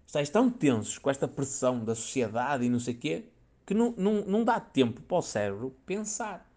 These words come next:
É que para pensar é preciso uma coisa, não ter regras. Senão não sois um verdadeiro pensador. Não sois verdadeiros pensadores, não sois livres no pensamento. O Augusto Cury diz num livro dele que,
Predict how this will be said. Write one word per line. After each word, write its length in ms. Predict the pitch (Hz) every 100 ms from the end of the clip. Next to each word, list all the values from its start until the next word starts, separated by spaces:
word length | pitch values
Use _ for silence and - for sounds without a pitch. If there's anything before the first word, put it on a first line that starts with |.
| _ _
É 60 | 220
que 100 | 220
para 120 | 277
pensar 420 | 240 175 - 165
é 60 | 175
preciso 240 | - 180
uma 120 | 175
coisa, 280 | 180 180 160
não 180 | 143 170
ter 140 | 175
regras. 500 | 156 156 156 104 98 - _ _ _ _
Senão 300 | - - 180
não 100 | 196
sois 240 | 196 190 170
um 80 | 175
verdadeiro 380 | 165 170 170
pensador. 680 | 160 170 - 139 117 156 113 - _ _ _ _ _ _ _ _ _ _ _ _ _
Não 60 | 131
sois 220 | 202 180
verdadeiros 380 | 135 135 139 139
pensadores, 460 | 135 117 110 147
não 80 | 156
sois 200 | 156 185
livres 540 | 131 175 170 107 92 - _ _
no 60 |
pensamento. 680 | 123 147 143 107 131 127 120 _ _ _ -
O 60 | -
Augusto 320 | 156 190 196
Cury 220 | - 160
diz 180 | 170 165
num 140 | 165 165
livro 200 | 156 131
dele 280 | 147 175 185 _ _ _ _ _ _
que, 400 | - 143 113 -